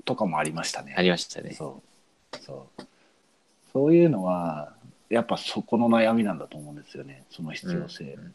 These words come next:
Speaker 1: なんか全部つながってる人間には必要ないじゃないですか。
Speaker 2: うんうんうんうん。
Speaker 1: 綺麗。うん。まあ、もちろん物としての楽しさとかあるんでしょうけど。
Speaker 2: うん。
Speaker 1: でもなんかプライベートとかと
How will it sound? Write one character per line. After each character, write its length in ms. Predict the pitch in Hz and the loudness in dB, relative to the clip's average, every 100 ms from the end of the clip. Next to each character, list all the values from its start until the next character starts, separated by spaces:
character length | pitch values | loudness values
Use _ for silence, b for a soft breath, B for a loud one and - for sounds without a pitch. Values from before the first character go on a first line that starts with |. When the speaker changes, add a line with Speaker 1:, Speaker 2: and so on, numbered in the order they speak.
| - | -8
Speaker 1:
な 80 | 120 | -4
ん 20 | |
か 100 | 98 | 0
全 160 | 151 151 | 4 4
部 60 | |
つ 120 | - | 4
な 80 | 127 | 6
が 80 | 139 | 6
っ 60 | - | 4
て 100 | 131 | 2
る 80 | 131 - | 0 2
人 160 | 127 | 4
間 100 | 127 | 4
に 80 | 123 | 4
は 40 | 104 | 2
必 200 | - 113 | 0 0
要 40 | |
な 120 | 107 | 2
い 40 | 98 | 0
じ 80 | |
ゃ 40 | - | -4
な 80 | - | -16
い 20 | |
で 80 | _ | _
す 80 | _ | _
か。 60 | _ _ _ _ _ _ | _ _ _ _ _ _
Speaker 2:
う 40 | 110 | 2
ん 40 | |
う 20 | |
ん 40 | 110 | 4
う 20 | |
ん 40 | |
う 40 | 92 | 4
ん。 40 | |
Speaker 1:
綺 120 | 90 | 4
麗。 100 | 87 | 2
う 20 | 85 90 82 78 85 | 2 0 0 -2 -4
ん。 200 | 73 - _ _ - | -4 -10 _ _ -2
ま 80 | 107 | 0
あ、 20 | |
も 120 | 101 | 2
ち 120 | - | 4
ろ 80 | 147 | 4
ん 120 | 92 | 6
物 300 | 98 123 147 | 4 6 6
と 220 | 147 - | 4 0
し 140 | 104 - | 0 0
て 100 | 92 | -4
の 280 | 80 71 - _ - | -6 -10 -18 _ -10
楽 220 | 98 85 | -6 -6
し 60 | - | -6
さ 160 | - | -8
と 80 | - | -10
か 220 | - - - | -8 -8 -6
あ 100 | 92 | -6
る 80 | - | -6
ん 60 | - | -8
で 80 | |
し 100 | - | -12
ょ 40 | - | -14
う 40 | |
け 80 | - | -2
ど。 80 | 104 | 4
Speaker 2:
う 20 | |
ん。 520 | 104 95 87 82 82 - _ _ _ _ _ _ _ _ _ _ - | 6 6 2 -4 -10 -16 _ _ _ _ _ _ _ _ _ _ -6
Speaker 1:
で 80 | 113 | -2
も 120 | 87 | 0
な 140 | 87 92 | 0 -2
ん 60 | |
か 260 | 80 67 - | -4 -6 -6
プ 80 | - | 4
ラ 100 | 107 | 8
イ 60 | 117 | 10
ベ 140 | 120 | 10
ー 20 | |
ト 100 | 120 | 6
と 80 | - | 2
か 140 | - - | -10 -10
と 360 | 78 73 67 | -8 -8 -10